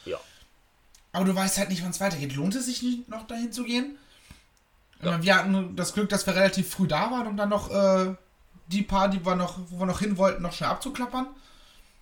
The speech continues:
Speaker 2: Aber, ne, gerade bei so einem Gresham, beim Karat, wo dann jeden Tag eine Schlange von hier bis Meppen war,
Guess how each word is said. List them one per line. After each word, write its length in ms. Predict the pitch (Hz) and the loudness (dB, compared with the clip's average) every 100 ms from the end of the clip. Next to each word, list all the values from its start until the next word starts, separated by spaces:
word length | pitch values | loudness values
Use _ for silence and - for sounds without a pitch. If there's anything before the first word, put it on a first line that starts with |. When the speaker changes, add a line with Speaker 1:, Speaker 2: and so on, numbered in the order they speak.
| _ _ _ - _ _ _ _ _ _ - | _ _ _ -20 _ _ _ _ _ _ -8
Speaker 2:
Aber, 460 | 139 135 127 120 120 _ _ _ _ _ _ _ _ _ | -4 -2 -2 -4 -6 _ _ _ _ _ _ _ _ _
ne, 240 | - 170 165 | -8 -6 -4
gerade 240 | 143 156 127 | 0 0 0
bei 140 | 135 | -4
so 80 | 143 | -4
einem 120 | 139 | -4
Gresham, 400 | 147 151 175 156 | 0 0 0 0
beim 180 | - 143 | 0 0
Karat, 480 | 135 131 147 156 151 | -2 2 2 2 -2
wo 80 | |
dann 240 | 147 143 135 | -4 -4 -4
jeden 280 | 139 160 156 | -6 -6 -4
Tag 180 | 147 | -6
eine 160 | 156 160 | -6 -6
Schlange 260 | - 151 160 | -4 -4 -2
von 160 | 156 | -4
hier 160 | 143 151 | -4 -4
bis 160 | 139 | -4
Meppen 260 | 147 - 131 | -4 -4 -4
war, 280 | 113 139 | -4 -4